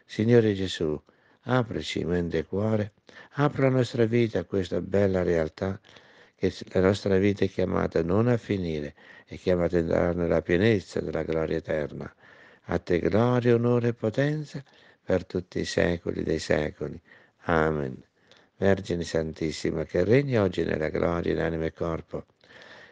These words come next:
che ci hai preceduti nella potenza di Dio, ricevendo la pienezza della gloria eterna, con la risurrezione anche del tuo corpo mortale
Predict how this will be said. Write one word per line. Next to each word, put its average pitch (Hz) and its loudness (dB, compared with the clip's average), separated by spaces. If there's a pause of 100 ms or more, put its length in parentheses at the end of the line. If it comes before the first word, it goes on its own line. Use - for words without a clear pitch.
che 120 4 (300)
ci - 0
hai 123 8
preceduti 117 2
nella 82 -2
potenza 101 0
di 92 -2
Dio, 92 -2 (800)
ricevendo 107 4
la 101 2
pienezza 104 2
della 98 0
gloria 98 2
eterna, 92 -2 (800)
con 95 2
la 95 4
risurrezione 101 2
anche 101 2
del 98 2
tuo 92 -6
corpo 101 -2
mortale 107 -2